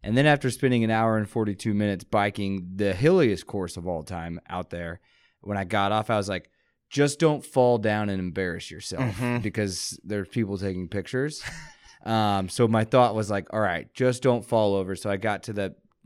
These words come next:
Speaker 1: area to get off my bike and I grabbed a railing as I got off 'cause I couldn't feel my legs. And I was like,
Speaker 2: Nice.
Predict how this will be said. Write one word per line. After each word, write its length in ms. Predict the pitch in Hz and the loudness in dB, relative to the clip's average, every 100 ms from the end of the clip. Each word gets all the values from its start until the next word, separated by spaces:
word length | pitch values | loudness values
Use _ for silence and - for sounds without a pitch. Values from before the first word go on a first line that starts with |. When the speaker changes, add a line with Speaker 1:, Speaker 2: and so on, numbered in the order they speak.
| - | -4
Speaker 1:
area 240 | 113 107 | 0 2
to 80 | 101 | 0
get 140 | 98 101 | -2 -2
off 180 | 101 - | -2 -2
my 140 | 92 | -8
bike 320 | 82 95 95 | -4 -4 -4
and 100 | 95 | -6
I 60 | 87 | -8
grabbed 400 | 82 90 90 87 | -6 -4 -4 -6
a 60 | |
railing 560 | 87 87 85 95 101 104 | -10 -8 -8 -8 -8 -8
as 200 | 95 98 | -8 -8
I 100 | 98 | -6
got 260 | 95 104 101 | -6 -4 -4
off 240 | 104 110 | -4 -4
'cause 160 | - 90 | -6 -10
I 120 | 85 | -10
couldn't 260 | - 85 - | -10 -12 -12
feel 220 | - 87 | -12 -10
my 160 | 82 85 | -10 -10
legs. 340 | 87 95 95 | -8 -8 -8
And 80 | 107 | -6
I 40 | |
was 80 | 104 | -6
like, 100 | 101 | -6
Speaker 2:
Nice. 280 | 90 - | -10 -14